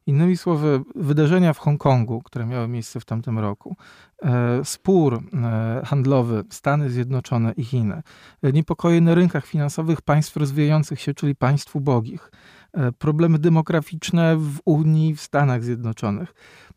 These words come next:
e, czy sytuacja gospodarcza w Chinach. Chiny w tym momencie m-, też przeżywają spowolnienie gospodarcze i przestawiają swoją gospodarkę z jednego modelu na drugi.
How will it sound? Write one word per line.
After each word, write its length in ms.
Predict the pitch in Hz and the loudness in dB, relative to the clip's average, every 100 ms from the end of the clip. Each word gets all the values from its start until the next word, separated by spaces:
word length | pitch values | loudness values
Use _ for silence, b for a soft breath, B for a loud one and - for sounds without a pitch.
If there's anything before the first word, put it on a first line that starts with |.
| - | -2
e, 280 | 143 131 131 | 0 2 0
czy 420 | 156 - 156 156 - _ | -2 0 2 2 0 _
sytuacja 560 | - 165 - 165 170 151 | -10 -6 0 2 2 -2
gospodarcza 600 | 135 - 147 135 135 151 | -6 -4 -2 0 -2 -4
w 60 | - | -4
Chinach. 480 | - 143 92 - _ - | 2 2 2 -6 _ -6
Chiny 220 | 170 151 | 0 0
w 60 | - | 0
tym 120 | 151 | -2
momencie 480 | 143 147 147 151 139 b b b | 0 0 0 0 -2 b b b
m-, 60 | - _ | -10 _
też 200 | 175 156 | -2 -2
przeżywają 480 | - 139 135 131 135 | -2 -4 -2 0 -2
spowolnienie 640 | - 135 139 151 151 143 | -4 -2 2 2 2 2
gospodarcze 720 | 135 - 139 139 147 - 151 | -2 -4 -4 0 0 0 0
i 100 | 135 - B B - | 0 -4 B B -10
przestawiają 640 | - 156 - 147 165 156 131 | -4 -4 0 2 4 4 0
swoją 300 | - 131 127 | -4 -4 -4
gospodarkę 580 | 135 - 143 151 160 | -4 -4 -4 -4 -4
z 40 | 131 | -4
jednego 360 | 131 143 160 | -2 0 2
modelu 360 | 156 156 151 156 | 2 2 2 2
na 120 | 151 | -2
drugi. 380 | 143 151 127 175 | -2 -2 -2 -10